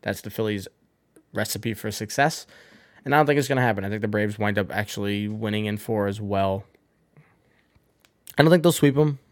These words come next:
I think Zach Wheeler's gonna cook one game. They'll, they'll sneak a win. Harper will hit a homer. Something like that. They're, they're too, they're too talented of a team to get swept, I think.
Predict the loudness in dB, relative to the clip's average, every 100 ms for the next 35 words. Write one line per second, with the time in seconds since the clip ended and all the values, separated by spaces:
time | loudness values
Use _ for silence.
0 | -4 0 0 -2 -10 -18 _ -2 2 2
1 | 2 2 2 0 -4 -2 -2 -2 -2 0
2 | 0 0 0 -2 -2 -4 -4 -6 -6 -4
3 | -4 -2 -4 -6 -12 -18 -6 -6 -4 -4
4 | -2 -4 -4 -6 -4 -6 -8 _ _ _
5 | _ _ _ _ _ _ _ _ _ _
6 | _ _ _ _ _ _ _ _ -6 -4
7 | -4 -4 -4 -4 -6 -4 -4 -2 -2 -2
8 | -4 -8 -20 _ -20 -6 -6 -4 -8 -8
9 | -6 -4 -2 -4 -6 -8 -8 -8 -8 -10
10 | -10 -10 -10 -16 -16 -18 -20